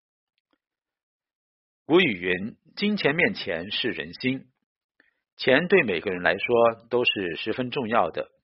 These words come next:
把钱借出去是彼此的信任，是真心的交换。同时，它也能探出人性，伤透人心。李嘉诚曾说：“什么最难？借钱。”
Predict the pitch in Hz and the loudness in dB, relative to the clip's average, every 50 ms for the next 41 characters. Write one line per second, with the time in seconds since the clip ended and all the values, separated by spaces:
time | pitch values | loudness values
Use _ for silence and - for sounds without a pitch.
0 | _ _ _ _ _ _ - - 104 101 104 - - 123 127 127 - 170 139 - | _ _ _ _ _ _ 2 6 6 6 6 4 2 -2 0 2 4 4 4 4
1 | - 135 131 - - 135 110 95 92 - - - 135 123 - - 110 147 151 - | 4 0 -2 -2 -2 -2 0 0 -2 -2 -2 0 0 0 -2 0 -2 -2 -2 -2
2 | - - 87 90 - - 160 120 87 87 87 78 80 _ _ _ _ _ _ - | -2 -4 -4 -4 -2 -4 -8 -6 -2 -2 -2 -2 -2 _ _ _ _ _ _ -12
3 | - - 147 127 110 - - 160 156 156 151 - 170 139 101 90 - 131 131 131 | -6 -4 -2 -2 -2 -2 -2 -4 -4 -4 -6 -10 -6 -6 -6 -2 2 2 2 4
4 | 127 - 151 117 95 - _ _ _ _ _ _ _ _ _ _ _ _ _ _ | 4 4 2 2 2 0 _ _ _ _ _ _ _ _ _ _ _ _ _ _
5 | _ _ _ _ _ _ _ _ _ _ _ _ _ - 143 170 - - 117 113 | _ _ _ _ _ _ _ _ _ _ _ _ _ -4 -2 -2 0 0 2 2
6 | 120 135 127 117 - - - 175 170 123 98 98 113 - - 139 117 - - 151 | 2 2 0 -4 -4 4 4 6 6 6 2 0 -2 0 2 0 0 0 -2 -4
7 | 147 104 78 82 117 - - 175 139 104 - _ _ _ _ - - - 185 175 | -2 -2 -4 -4 -6 -8 -8 -8 -8 -8 -10 _ _ _ _ -12 -6 -2 -2 -2
8 | 180 180 - - 117 85 78 80 87 95 - - 131 131 131 _ _ _ _ _ | -2 -4 -4 -2 -2 -2 -4 -10 -12 -10 -6 -4 -4 -4 -4 _ _ _ _ _
9 | _ _ _ _ _ _ _ _ _ _ _ _ _ _ _ _ _ _ _ _ | _ _ _ _ _ _ _ _ _ _ _ _ _ _ _ _ _ _ _ _
10 | _ - 135 123 170 185 190 - - 101 113 120 - 110 104 104 - 113 107 104 | _ -2 2 6 8 8 8 6 4 -2 -2 -2 -2 -4 -4 -2 2 4 6 6
11 | 104 104 - - _ _ _ _ _ _ _ - - - 135 156 196 196 - 226 | 6 4 2 -4 _ _ _ _ _ _ _ -8 -2 0 2 2 2 0 2 0
12 | - 104 87 78 69 76 82 202 - _ _ _ _ _ - - 180 117 - - | 0 0 2 2 2 0 -2 -6 -14 _ _ _ _ _ 0 2 4 4 2 0
13 | - 98 78 76 - 131 - | -4 -4 -2 -2 -4 -6 -8